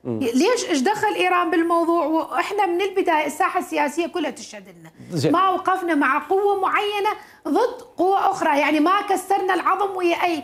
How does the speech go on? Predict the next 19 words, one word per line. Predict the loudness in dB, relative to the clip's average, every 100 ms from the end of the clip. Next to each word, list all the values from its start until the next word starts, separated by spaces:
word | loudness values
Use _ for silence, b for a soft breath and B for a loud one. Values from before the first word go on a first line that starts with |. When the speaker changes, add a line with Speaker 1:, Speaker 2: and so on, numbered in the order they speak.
| -12
Speaker 1:
شخصية، | -2 0 2 2 2
Speaker 2:
أحد | 2
مثل | 0 2
ما | 2 2
Speaker 1:
شخصية | 2 2
Speaker 2:
ذكر. | 2
Speaker 1:
السيد | 0 2 4
Speaker 2:
ما | 4
Speaker 1:
عبد | 4
Speaker 2:
كان | 4
Speaker 1:
اللطيف | 4 2 2 0
Speaker 2:
كسر | 2
Speaker 1:
رشيد، | 0 2 0
Speaker 2:
العظم. | 2
Speaker 1:
يعني، | 2 2 2 2 2 2
آه، | 2 2 0
شخصية | -2 -4 0 0 2
محترمة | -2 -2 0 0 0 2 2
وشخص، | 0 0 -2 -2 -2 0 -2 -4 -14